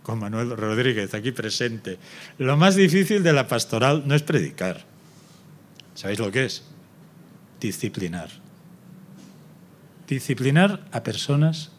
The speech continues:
que amamos. Eso es lo más difícil. Y eso desgasta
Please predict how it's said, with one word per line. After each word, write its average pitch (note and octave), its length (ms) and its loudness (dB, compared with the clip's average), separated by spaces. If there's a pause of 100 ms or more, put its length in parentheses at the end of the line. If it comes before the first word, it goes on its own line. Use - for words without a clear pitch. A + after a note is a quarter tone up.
que - 100 -8
amamos. E2 600 -8 (720)
Eso D#3+ 140 2
es D3+ 60 2
lo A#2 80 0
más G2 180 -4
difícil. E2+ 460 -14 (320)
Y C#3 60 -4
eso C3+ 160 0
desgasta F#2+ 540 -2